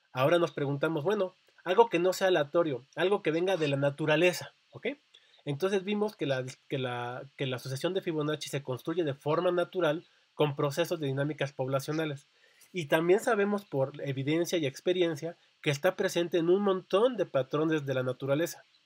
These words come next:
Entonces, un conjunto de datos que surge de forma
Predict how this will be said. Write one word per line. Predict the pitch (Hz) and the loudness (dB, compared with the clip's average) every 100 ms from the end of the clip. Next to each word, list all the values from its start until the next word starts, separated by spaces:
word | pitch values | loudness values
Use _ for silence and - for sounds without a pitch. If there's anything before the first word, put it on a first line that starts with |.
| - - _ - | -20 -20 _ -12
Entonces, | 123 123 151 139 - _ _ _ _ _ _ | -8 -2 -4 -4 -14 _ _ _ _ _ _
un | 185 208 | 0 2
conjunto | 233 214 220 214 214 | 0 2 -2 0 2
de | 202 | 2
datos | 202 214 151 135 - _ - | 2 0 -4 -6 -12 _ -6
que | 139 | -4
surge | - - 196 185 139 | -2 0 0 0 -4
de | 117 | -6
forma | - 160 165 170 156 147 | -4 2 2 2 -2 -4